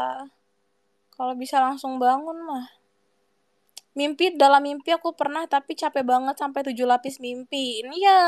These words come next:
kayak gitu. Berlapis-lapis mimpinya. Kalau sampai lapisan ketiga, empat belum pernah Esme, tapi sekarang udah jarang banget mimpi. Hmm, I see.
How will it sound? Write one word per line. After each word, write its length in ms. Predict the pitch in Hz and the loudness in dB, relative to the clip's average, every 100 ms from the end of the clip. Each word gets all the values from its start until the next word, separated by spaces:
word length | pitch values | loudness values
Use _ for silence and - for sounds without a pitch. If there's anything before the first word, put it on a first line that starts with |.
| 330 | 2
kayak 320 | 311 302 302 | -2 -4 -4
gitu. 760 | 320 359 349 349 330 311 311 320 _ _ _ _ _ 285 | -8 -10 -6 -6 -6 -6 -8 -10 _ _ _ _ _ 0
Berlapis-lapis 1040 | 302 311 320 320 330 381 - 339 349 330 | 2 0 0 2 2 2 0 0 0 -2
mimpinya. 880 | 302 302 311 339 349 311 277 269 294 - _ _ _ _ _ _ _ _ _ _ _ _ _ _ _ _ _ _ _ _ _ _ _ | -8 -6 -6 -4 -2 0 0 -2 -6 -14 _ _ _ _ _ _ _ _ _ _ _ _ _ _ _ _ _ _ _ _ _ _ _
Kalau 320 | 254 240 254 | 4 6 6
sampai 320 | 254 262 254 | 2 2 2
lapisan 480 | 254 254 269 277 269 | 2 0 -6 -4 -4
ketiga, 400 | 262 262 247 240 | -6 -6 -4 -2
empat 240 | 247 302 | -2 -6
belum 320 | 302 247 247 240 | -6 -6 -6 -4
pernah 160 | 247 | -4
Esme, 560 | 233 247 254 254 254 247 | -4 -4 -4 -4 -4 -4
tapi 240 | 233 254 | -4 -6
sekarang 400 | - 233 226 240 | -8 -6 -4 -4
udah 80 | 226 | -4
jarang 320 | 208 196 196 | -4 -4 -4
banget 240 | 196 196 202 | -12 -14 -14
mimpi. 640 | 180 202 208 202 208 233 240 _ _ _ _ _ _ - | -16 -18 -20 -14 -14 -14 -18 _ _ _ _ _ _ -8
Hmm, 720 | 254 277 294 311 302 285 247 | -2 0 0 -2 -4 -2 -2
I 160 | 226 233 | -4 -4
see. 560 | - 240 240 240 233 | -4 -6 -6 -6 -8